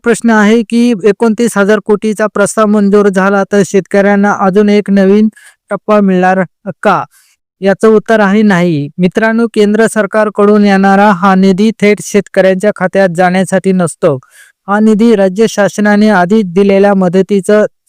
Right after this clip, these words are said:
समायोजन करण्यासाठी असतो. म्हणजे काय, तर राज्य सरकारने जे पैसे शेतकऱ्यांना दिले आहे त्या खर्चाचा काही भाग केंद्र सरकार राज्याला परत देतं.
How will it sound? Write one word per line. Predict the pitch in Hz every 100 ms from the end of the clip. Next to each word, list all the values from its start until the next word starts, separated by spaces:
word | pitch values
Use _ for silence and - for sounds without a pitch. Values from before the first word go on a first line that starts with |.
| -
समायोजन | 190 185 190 190 185 202
करण्यासाठी | 202 190 180 180 - 180 180
असतो. | 175 - 185 143 - _ _ _ _ 180
म्हणजे | 202 214 226
काय, | 214 190 202 -
तर | 214
राज्य | 214 196 220
सरकारने | 202 208 190 214 214 214
जे | 202 190 170 180 208
पैसे | 214 196 - 214
शेतकऱ्यांना | 214 190 - 202 202 202 202
दिले | 180 196
आहे | 196 180 185
त्या | - 190 190
खर्चाचा | 190 185 208 196 208
काही | 208 196
भाग | 165 151 185 156 - - _ -
केंद्र | 208 208 208
सरकार | - 202 - 208
राज्याला | 190 170 190 190 190
परत | 202 208
देतं. | 170 156 131